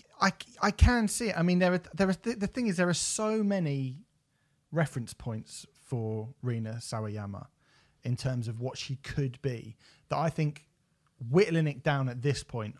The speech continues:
on the strength of this debut album to exactly what she is,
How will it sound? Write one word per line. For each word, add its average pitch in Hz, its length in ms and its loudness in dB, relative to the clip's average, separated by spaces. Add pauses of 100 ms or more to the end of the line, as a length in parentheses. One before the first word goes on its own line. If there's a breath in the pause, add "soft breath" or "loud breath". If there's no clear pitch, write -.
on 120 60 -4
the 120 60 -4
strength 127 360 -2
of 113 80 -6
this 117 180 -4
debut 117 300 -4
album 110 480 -4
to 113 300 -4
exactly 127 520 -4
what 120 200 -6
she 120 240 -6
is, 113 320 -10